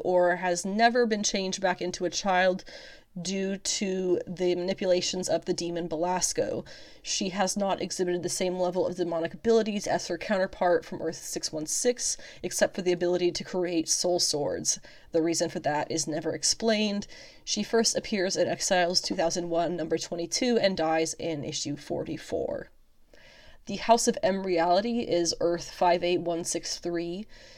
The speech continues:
Here, Ileana is a member of shield, um, a shield squadron, actually,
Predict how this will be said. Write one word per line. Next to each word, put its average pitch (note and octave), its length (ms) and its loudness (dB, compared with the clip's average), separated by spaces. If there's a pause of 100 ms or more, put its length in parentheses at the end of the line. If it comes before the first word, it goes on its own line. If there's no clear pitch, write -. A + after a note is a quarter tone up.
(180)
Here, A3 280 6
Ileana G3+ 460 2
is F#3+ 100 -4
a F#3+ 60 -2
member F3+ 380 2
of F3 320 4
shield, F#3+ 720 2 (440)
um, F3 600 4
a E3+ 40 -2
shield F#3+ 360 0
squadron, F3+ 500 2
actually, F3 580 -2